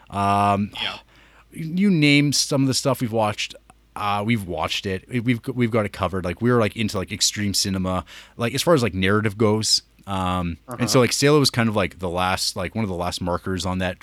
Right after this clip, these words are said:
Speaker 1: road, and we watched it. And for the most part, it's like, Oh, this movie's, like, re-, like,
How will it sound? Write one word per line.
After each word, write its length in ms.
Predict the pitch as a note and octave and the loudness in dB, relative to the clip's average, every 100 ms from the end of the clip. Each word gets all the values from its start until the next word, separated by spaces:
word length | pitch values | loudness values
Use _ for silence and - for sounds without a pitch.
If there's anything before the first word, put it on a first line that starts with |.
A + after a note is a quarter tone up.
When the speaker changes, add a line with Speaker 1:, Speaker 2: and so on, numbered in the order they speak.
| F2+ | -12
Speaker 1:
road, 400 | E2 F2+ F#2 F#2+ - - | -6 -4 -2 -4 -8 -10
and 100 | A2 | 0
we 80 | B2+ | 2
watched 380 | A2+ F2 F#2 - | 2 0 -2 0
it. 220 | A2+ A2+ - | -2 -2 -4
And 400 | A2 A2 G#2+ G#2+ | 0 0 0 -2
for 120 | B2 | 0
the 40 | |
most 200 | A2+ A#2+ | 2 2
part, 240 | - G#2 G2+ | 0 0 0
it's 120 | G2+ | 0
like, 220 | G2+ - - - - - | 0 -2 -10 -20 -10 2
Oh, 300 | E3 G2+ - | 4 4 0
this 180 | B2+ C#3 | -2 2
movie's, 220 | G#3 G3+ | 4 4
like, 180 | D#3+ - _ - | 4 2 _ -16
re-, 440 | G#2+ G2+ A2+ C3+ | -8 -4 -2 -2
like, 160 | A#2+ | -2